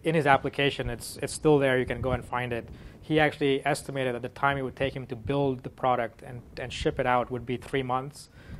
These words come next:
It took them a year and a half to actually build the product and, and ship it out. And that's, again, where,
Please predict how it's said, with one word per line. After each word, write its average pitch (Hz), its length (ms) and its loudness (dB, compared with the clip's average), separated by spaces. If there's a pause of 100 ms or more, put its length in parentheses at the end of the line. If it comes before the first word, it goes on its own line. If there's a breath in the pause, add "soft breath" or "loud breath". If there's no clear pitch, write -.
(120)
It 143 140 -6
took 160 140 2
them 147 120 2
a 127 60 2
year 127 180 2
and 123 100 -2
a - 20 -6
half 120 260 0
to 123 100 -6
actually 113 240 -6
build 117 360 -6
the 113 60 -10
product 113 320 -4
and, 110 160 -10
and 117 120 -10
ship - 240 -8
it 110 80 -4
out. 107 260 -4 (400 loud breath)
And 127 100 -4
that's, 139 180 8
again, 131 300 2
where, 123 480 2